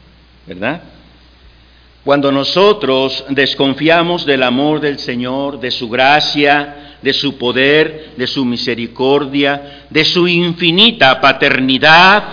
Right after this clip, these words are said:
nosotros, hermanos, estamos provocando al Señor. Le estamos excitando para que Él reaccione con enojo.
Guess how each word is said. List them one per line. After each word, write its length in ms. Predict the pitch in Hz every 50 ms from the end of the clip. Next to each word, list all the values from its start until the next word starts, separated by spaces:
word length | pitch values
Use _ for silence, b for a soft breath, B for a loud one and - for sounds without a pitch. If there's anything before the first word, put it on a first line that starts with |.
| - - - - - - _ _ _ _ _ b b b b b b b b b -
nosotros, 720 | 110 110 107 - - 147 143 156 151 151 - 107 110 - -
hermanos, 760 | 117 110 110 113 117 117 117 117 117 117 117 - - - -
estamos 840 | - 120 110 - - - 120 123 127 127 131 131 131 135 - - - - - _ _ _ _ _ _ _ _ _ _ _ _ _ _ _ _ _ _ _ _ _ _ _ _ _ _ -
provocando 840 | 110 120 107 101 113 110 - - 120 113 113 107 98 92 87 90 - - - _ _ _ _ _ _ _ _ _ _ _ _ _ _ -
al 160 | 107 104 92
Señor. 440 | - - 101 98 98 95 92 98 104
Le 80 | 123
estamos 520 | 131 - - 160 156 160 170 185 180 - 147
excitando 840 | 156 139 131 - - - 127 - - - 151 147 131 113 104 107 107 - B B B B
para 320 | - 135 131 127 131 131 131
que 300 | - 131 123 120 127 139
Él 120 | 151 160
reaccione 1000 | 151 156 170 165 165 - - - - - 160 165 180 185 165 123 107 101 92 87 90 - - B B B B B B B B
con 220 | - 113 113 110 104
enojo. 640 | 107 101 104 120 123 113 107 - - - 95 90